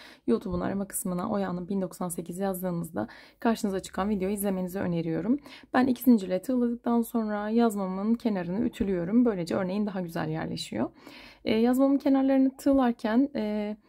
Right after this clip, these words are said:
kullandığım ipim Altın Başak marka dört yüz yirmi üç numara. Böyle kahve tonu tarzında altın rengine de benzeyen bir ip.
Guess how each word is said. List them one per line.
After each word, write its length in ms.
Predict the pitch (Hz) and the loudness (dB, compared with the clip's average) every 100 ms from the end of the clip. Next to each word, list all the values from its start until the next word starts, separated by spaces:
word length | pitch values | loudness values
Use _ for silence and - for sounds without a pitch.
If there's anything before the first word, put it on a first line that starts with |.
| - - _ _ | -20 -20 _ _
kullandığım 540 | - 233 226 220 214 220 | -2 2 4 2 0 -2
ipim 260 | 226 247 | 2 4
Altın 280 | 233 226 240 | 4 6 4
Başak 280 | 208 208 - | 4 -2 -2
marka 460 | 190 190 - 233 214 | -4 -4 -2 0 2
dört 240 | 226 - | 0 0
yüz 140 | 233 | -2
yirmi 240 | 214 208 214 | 0 0 0
üç 160 | - | -2
numara. 320 | 202 185 214 240 | -2 0 2 4
Böyle 160 | 226 | 2
kahve 600 | 233 240 226 240 233 240 - | 2 -2 -2 0 0 0 -4
tonu 440 | - 202 190 226 - _ _ _ _ _ _ _ _ _ | -4 -2 -2 -4 -8 _ _ _ _ _ _ _ _ _
tarzında 520 | - 226 180 165 170 - | -4 -2 -2 -4 -4 0
altın 340 | 202 196 214 | -2 -2 -4
rengine 340 | 202 190 196 | -4 -4 -4
de 120 | 185 175 | -4 -4
benzeyen 500 | 180 170 202 214 208 | -4 -4 -4 -4 -4
bir 180 | 226 - | -6 -6
ip. 300 | 233 - | -6 -6